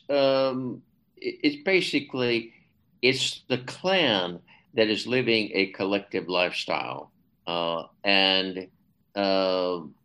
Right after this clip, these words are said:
it also refers to their campsite. You know, it's a clan living together. The, it's the basic self-supporting unit in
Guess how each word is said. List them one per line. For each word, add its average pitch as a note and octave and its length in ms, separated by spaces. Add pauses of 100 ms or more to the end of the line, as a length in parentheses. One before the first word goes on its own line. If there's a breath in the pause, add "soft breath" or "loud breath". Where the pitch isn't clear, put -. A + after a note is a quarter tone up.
(200)
it A2 160
also A2+ 320
refers G#2 640
to G2 160
their F#2 180
campsite. F#2+ 920 (380)
You G2+ 80
know, F2+ 80
it's - 120
a A2+ 60
clan D#3 320
living C3+ 260
together. G#2+ 560 (320 soft breath)
The, G#2+ 240
it's G#2 180
the A#2 100
basic C3+ 640
self-supporting G#2 920
unit F2 360
in F2 260